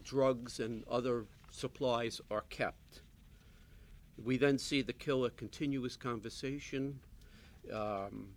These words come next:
they talk, he and the pharmacist talk about the interaction of one medication over the other. And during this conversation, very, very normal conversation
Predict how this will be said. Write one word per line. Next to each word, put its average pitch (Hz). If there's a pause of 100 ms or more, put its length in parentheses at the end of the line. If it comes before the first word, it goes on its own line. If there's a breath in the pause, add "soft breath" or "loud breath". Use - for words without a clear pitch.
(540)
they 117
talk, - (280)
he 123
and 117
the 117
pharmacist 123
talk -
about 113
the 120
interaction 123
of 98
one 123
medication 127 (120)
over 104
the 113
other. 156 (760 loud breath)
And 113
during 156
this 147
conversation, 120 (640)
very, 135
very 143
normal 143
conversation 127